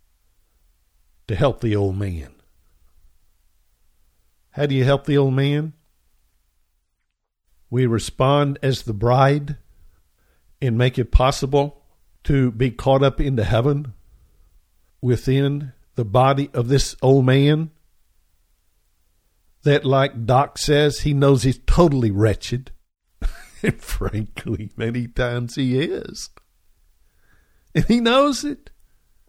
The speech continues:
We are totally wretched. And the only hope that we have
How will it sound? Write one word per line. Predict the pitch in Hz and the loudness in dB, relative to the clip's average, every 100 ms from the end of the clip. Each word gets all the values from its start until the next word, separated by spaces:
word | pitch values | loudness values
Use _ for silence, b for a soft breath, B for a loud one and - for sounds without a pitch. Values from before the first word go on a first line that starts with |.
| _ _ _ _ _ _ _ _ _ _ _ _ _ _ _ | _ _ _ _ _ _ _ _ _ _ _ _ _ _ _
We | 147 170 | 4 4
are | |
totally | 151 - 220 151 135 113 | 6 8 8 6 2 2
wretched. | 113 120 113 170 180 - _ _ _ _ _ _ _ _ _ _ _ - | 2 0 -2 -6 -6 -12 _ _ _ _ _ _ _ _ _ _ _ -4
And | 147 | 0
the | 147 - | 0 0
only | 165 185 208 202 - | 2 4 4 0 -4
hope | - 233 160 - - - | 2 6 6 2 -14 -4
that | 156 151 | -2 2
we | 180 | 2
have | 143 - - 226 123 104 131 | 2 -2 -2 -2 0 -4 -6